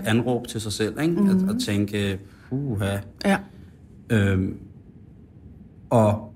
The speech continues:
Speaker 1: så i den ting har jeg så også fundet en,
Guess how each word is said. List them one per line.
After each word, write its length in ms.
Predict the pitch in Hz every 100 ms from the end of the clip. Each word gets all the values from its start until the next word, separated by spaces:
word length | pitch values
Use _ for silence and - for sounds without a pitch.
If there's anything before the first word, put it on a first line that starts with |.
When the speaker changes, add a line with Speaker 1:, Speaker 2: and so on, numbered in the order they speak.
| -
Speaker 1:
så 240 | - - 127
i 80 | 131 -
den 160 | 156 156 - - - - - - -
ting 300 | - 127 120
har 100 | 117
jeg 120 | 113 104
så 100 | 110
også 160 | 113
fundet 540 | - 110 110 113 113 110
en, 240 | 98 95